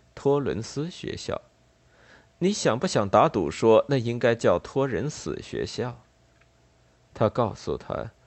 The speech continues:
自己并不是正式教师，但是校方能找到任何一个主修希腊语、拉丁语的人，就已经谢天谢地了。现如今，简直就没有人愿意学这些老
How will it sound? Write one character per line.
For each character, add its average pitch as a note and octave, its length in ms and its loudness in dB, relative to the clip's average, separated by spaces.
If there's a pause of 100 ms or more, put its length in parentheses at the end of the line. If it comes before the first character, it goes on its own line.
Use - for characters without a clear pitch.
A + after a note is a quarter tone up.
(300)
自 G#3 220 6
己 C3 180 0
并 D#3+ 300 -2
不 A2 140 0
是 G#2+ 240 0
正 C#3+ 260 -4
式 F2 180 -4
教 - 300 -2
师， - 300 -12 (400)
但 G#2+ 180 2
是 F#2 340 0 (160)
校 A#2+ 280 2
方 A#2 260 2
能 G#2 180 0
找 F2 220 -2
到 G#2 160 0
任 B2 260 -4
何 F2+ 220 0
一 D#2 140 -2
个 F#2+ 420 2
主 F2+ 180 -2
修 F#2+ 220 -2
希 A#2+ 220 -2
腊 G#2+ 200 2
语、 A#1 200 -2
拉 B2 200 0
丁 D#3 220 -6
语 G2+ 140 -6
的 A2 160 0
人， A1+ 260 -2 (300)
就 F3+ 180 4
已 G#2+ 140 2
经 A#2 240 -2
谢 B2 240 -2
天 B2+ 200 -2
谢 B2 280 -2
地 E3 260 -6
了。 A#1+ 260 -8 (300)
现 A2 260 4
如 E2+ 200 -2
今， G2 360 -2 (260)
简 A2 320 6
直 A2+ 480 2
就 E3 180 0
没 C3 200 0
有 C#3+ 100 0
人 E2 240 -2
愿 C#3 320 -2
意 F2 100 -2
学 - 300 -2
这 G#2+ 140 -2
些 G2 160 0
老 G#2 240 -2